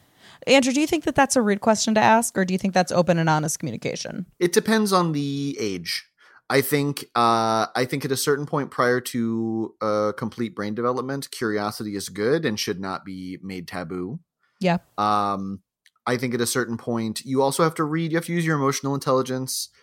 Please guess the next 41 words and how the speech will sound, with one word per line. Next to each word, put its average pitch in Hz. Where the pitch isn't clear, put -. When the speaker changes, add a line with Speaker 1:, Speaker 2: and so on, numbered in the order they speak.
Speaker 2:
Um, 107
it, 160
to -
me, 208
it's 202
like 143
doing 151
that 131
in 117
private 113
is 139
better. 143
It 113
appears 113
that 110
this 113
question 107
is 104
being 107
asked 101
in 101
private 101
rather 101
than 98
in 98
a 98
big 92
group 95
of 92
people 110
being 104
like, 98
"What's 269
the 285
deal 233
with 214
your 143
ribbon 190
around 117
your 101
neck?" 95